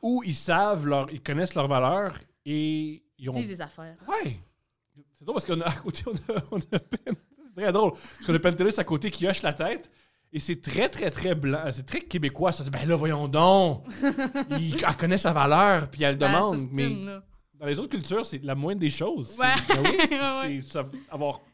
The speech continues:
Speaker 1: confiance en soi. Elle a
Speaker 2: Ben
Speaker 1: trente
Speaker 2: ouais.
Speaker 1: ans de métier, alors elle connaît
Speaker 2: Ben ouais. Mais les deux
Speaker 1: Oui.
Speaker 2: ici, c'est beaucoup dans le, dans le, dans le niaisage de leurs collègues, de leurs amis aussi. C'est beaucoup ça, là, ce, cette
Speaker 1: Ils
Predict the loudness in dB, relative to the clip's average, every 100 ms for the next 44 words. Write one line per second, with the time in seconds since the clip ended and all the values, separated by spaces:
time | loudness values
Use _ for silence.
0 | _ -8 -4 -4 -4 -6 -4 -2 -2 -4
1 | -14 -20 -6 -4 0 0 2 2 2 0
2 | -4 -2 -4 -6 -4 0 2 0 -2 -10
3 | _ _ _ _ _ 0 4 4 4 2
4 | 0 -4 -2 2 4 4 2 0 0 -2
5 | -4 -4 -2 -2 -2 0 0 -2 -6 -6
6 | -6 -6 -8 -8 -8 -8 -8 -8 -8 -8
7 | -10 -14 -18 -18 -18 _ -12 -10 -8 -12
8 | -14 -16 -16 -16